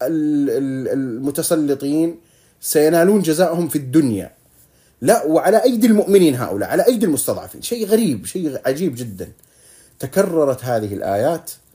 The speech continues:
وجاء فيها نحو قوله سبحانه وتعالى: "أكفاركم خير من أولئكم أم لكم براءة في الزبر أم يقولون نحن جميع منتصر؟" سيهزم الجمع ويولون الدبر.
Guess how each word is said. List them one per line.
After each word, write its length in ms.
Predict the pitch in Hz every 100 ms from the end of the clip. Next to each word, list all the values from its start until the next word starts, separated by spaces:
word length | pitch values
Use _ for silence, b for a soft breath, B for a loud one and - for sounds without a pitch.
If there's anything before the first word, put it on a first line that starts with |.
| _ b b b b -
وجاء 360 | 123 175 156
فيها 360 | 135 156 123 135
نحو 300 | 143 - 120
قوله 400 | - 120 110 104
سبحانه 480 | 101 101 123 107 101
وتعالى: 420 | 95 95 104 117
"أكفاركم 840 | - 110 113 - 135 117 110 - 92
خير 340 | 117 113 101
من 240 | 101 95
أولئكم 600 | 76 104 107 92 92 98 -
أم 140 | 120
لكم 280 | 110 95 101
براءة 520 | 95 110 90 85 95
في 80 | 92
الزبر 400 | 92 98 131 127 - B B B -
أم 140 | 139
يقولون 600 | 127 - 120 120 127 110
نحن 260 | 123 - 110
جميع 360 | 107 120 120
منتصر؟" 640 | 107 104 95 - 147 165 170 B B B -
سيهزم 760 | 139 139 220 143 131 139 135
الجمع 480 | 127 117 139 156 120
ويولون 920 | 113 117 117 113 113 110 123 190 147
الدبر. 480 | 113 113 131 95 -